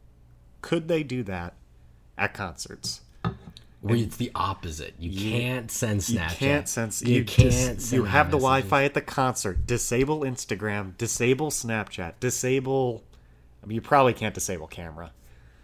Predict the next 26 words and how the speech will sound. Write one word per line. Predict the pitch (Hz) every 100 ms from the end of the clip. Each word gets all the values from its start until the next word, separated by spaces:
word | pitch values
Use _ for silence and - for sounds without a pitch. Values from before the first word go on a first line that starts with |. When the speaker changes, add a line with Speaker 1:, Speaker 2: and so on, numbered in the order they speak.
| - - - - - - - - - -
Speaker 1:
But | 113 104 -
it | 143
doesn't | 151 131
matter. | 131 131
We, | 98 131 131
you, | 135 135 127 -
you | 135
don't, | 139 143 - - - - - -
if | 120 -
you |
have | 170 139
the |
camera | - - 127 139 143
app | 147 143 143
out, | 147 147 156 - -
like, | 113 113 -
no | 156
one | 156
likes | 120 120 -
to | 107
use | 95
the | -
camera | - 85 -
app, | 85 -
right? | 110 120 120 - - - - - - -
Speaker 2:
Yeah. | 127 190 180 -